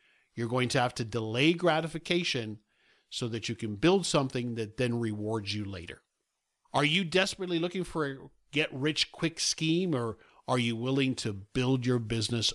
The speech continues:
over time? Because that's what it usually takes.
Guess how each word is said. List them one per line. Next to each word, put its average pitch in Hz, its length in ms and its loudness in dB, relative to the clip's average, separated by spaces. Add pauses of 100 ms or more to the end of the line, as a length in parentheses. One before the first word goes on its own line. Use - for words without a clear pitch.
over 104 380 -2
time? - 460 -8 (480)
Because 110 320 -2
that's 120 300 2
what 120 120 0
it 120 80 -4
usually 110 460 -6
takes. - 500 -4